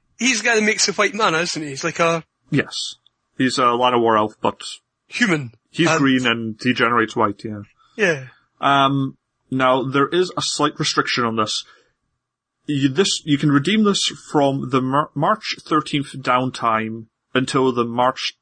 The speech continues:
Speaker 2: twentieth downtime, roughly.
Speaker 1: Mm.
Speaker 2: So if you're listening to this any time between March thirteenth, twenty thirteen, and March twentieth, twenty thirteen, then enter M T G O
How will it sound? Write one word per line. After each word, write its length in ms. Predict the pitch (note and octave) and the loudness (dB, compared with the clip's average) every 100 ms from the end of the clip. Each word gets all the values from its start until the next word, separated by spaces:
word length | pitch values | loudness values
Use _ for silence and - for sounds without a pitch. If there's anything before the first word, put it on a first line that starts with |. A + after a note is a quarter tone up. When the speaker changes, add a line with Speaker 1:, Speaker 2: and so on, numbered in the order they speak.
| _ | _
Speaker 2:
twentieth 600 | - C#3+ C3 - A2 - - - | -4 -2 -2 -2 -6 -6 -20 -4
downtime, 540 | A#2 A2 - - F#2 A#2 _ | -2 0 -2 -6 -8 -12 _
roughly. 520 | - A2 - - - _ _ _ | -4 -4 -6 -16 -18 _ _ _
Speaker 1:
Mm. 420 | F#3 G3 D3 A#2+ A2+ | -4 -2 -4 -6 -10
Speaker 2:
So 320 | - C3+ B2 | -2 2 4
if 80 | B2+ | 4
you're 100 | C3 | 4
listening 220 | E3 F#3 | 2 2
to 60 | D#3 | 0
this 100 | C#3+ | 0
any 160 | C#3+ C3+ | 0 -2
time 300 | - C#3 C3 | -2 -2 -2
between 280 | C3 B2+ A2 | -2 -2 0
March 200 | A2+ C3 - | 0 0 0
thirteenth, 400 | C3+ - C3+ C3 - - | -2 -2 -4 -6 -14 -4
twenty 240 | A#2+ A#2+ | -2 -2
thirteen, 480 | A#2 D#3 F3 D#3+ E3 | 0 0 0 -4 -4
and 200 | B2+ G#2 | -6 -2
March 280 | A2+ A#2 - | 0 0 -2
twentieth, 360 | D#4 E3+ C#3+ | 0 2 0
twenty 200 | - C3+ | 0 -2
thirteen, 540 | B2 B2+ A#2 C3 B2+ C3 - - - _ - | 0 0 0 0 -2 -4 -12 -20 -20 _ -18
then 400 | C3 B2+ A#2+ B2+ | -4 0 0 -2
enter 400 | D3+ D#3+ D3+ C3+ D3 | -2 -2 0 0 0
M 120 | F3 | 0
T 120 | F#3 | 0
G 180 | D3+ D#3+ | 2 2
O 240 | C#3 C3+ | 4 2